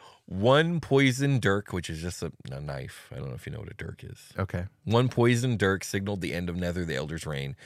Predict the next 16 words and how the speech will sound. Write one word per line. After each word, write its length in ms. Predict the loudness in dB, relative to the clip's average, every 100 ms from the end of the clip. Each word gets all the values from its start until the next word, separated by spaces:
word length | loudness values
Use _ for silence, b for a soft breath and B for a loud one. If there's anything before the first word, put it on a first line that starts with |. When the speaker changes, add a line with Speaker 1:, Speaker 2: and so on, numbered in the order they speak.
| B B
Speaker 1:
and 80 |
a 40 | -4
strong 480 | 0 2 4 2 0
and 140 | -4
just 320 | -2 -2 -4
successor, 720 | -12 -4 -4 -2 -2 0 0
Nether 320 | 0 2 4 4
the 80 |
Younger, 560 | 4 4 4 0 -4 -4 -6 0 4 4
<laughs> 280 | 2 -2
stepped 460 | -2 0 2 2 2
in 160 | 4 4
to 80 |
take 260 | 4 4 4
control. 540 | 0 -2 4 6 4 4
Speaker 2:
Always. 560 | 2 2 2 -2 -8